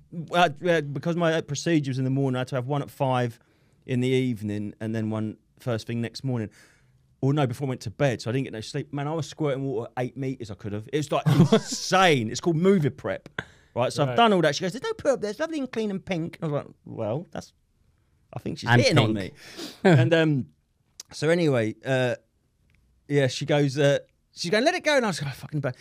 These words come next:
Speaker 2: And there's one nurse that just talks to you, that's distracting you.
Speaker 3: But wait, wait, wait. When she says, "Let it go,"
Speaker 2: She meant fart.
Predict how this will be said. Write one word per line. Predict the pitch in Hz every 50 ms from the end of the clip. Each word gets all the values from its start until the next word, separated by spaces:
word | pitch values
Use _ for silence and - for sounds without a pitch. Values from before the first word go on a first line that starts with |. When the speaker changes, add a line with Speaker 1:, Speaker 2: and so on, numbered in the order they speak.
| - - -
Speaker 2:
And | - 165 185
there's | 185 156
one | 180 240 294 294 240
nurse | 196 160 139 117 -
that | 139 131
just | - 147 143 -
talks | - - 214 208 - - -
to | - - 101
you, | 90 82
that's | 92 95 -
distracting | - 107 - - 160 143 - - - 101 90 82
you. | 71
Speaker 3:
But | - 160 156
wait, | 170 185 175
wait, | 180 170
wait. | 147 127 110
When | 113 147 175 180
she | - 226 180
says, | 196 196 160 147
"Let | 165 165 127
it | 135 131 147
go," | 135 147 120 104 98 98
Speaker 2:
She | 104 180 185
meant | 190 175 143
fart. | - 175 170 143 107 -